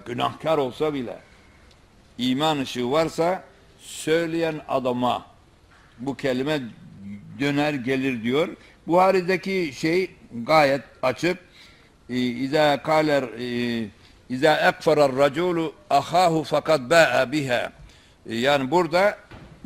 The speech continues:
düşmanımsın demek, yani kafir anlamında. O hadis var. Ama şimdi Buhari'den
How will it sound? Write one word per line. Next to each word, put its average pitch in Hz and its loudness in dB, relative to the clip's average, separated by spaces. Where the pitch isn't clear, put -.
düşmanımsın 160 -2
demek, 139 -2
yani 127 -2
kafir 135 0
anlamında. 113 -4
O 175 2
hadis 147 0
var. 120 2
Ama 147 -4
şimdi 151 -4
Buhari'den 147 2